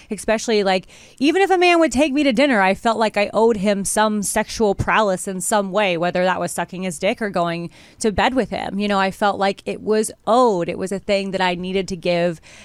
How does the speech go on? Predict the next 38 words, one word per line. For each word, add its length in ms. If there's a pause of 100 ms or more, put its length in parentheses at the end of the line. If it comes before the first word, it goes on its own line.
(120)
as 160
a 40
part 280
of 340
being 220
a 60
part 200
of 120
this 180
date 240
and 100
being 200
taken 320
out 220
and 280
wound, 460
you 140
know? 240
So, 360 (400)
um, 520 (680)
yeah, 260 (280)
be 260
excited 420
about 220
the 80
thing 200
you 120
wanna 160
do, 180
or 220
just 420
don't 320
do 220
it. 200
You 120
can 160
always 500
say 540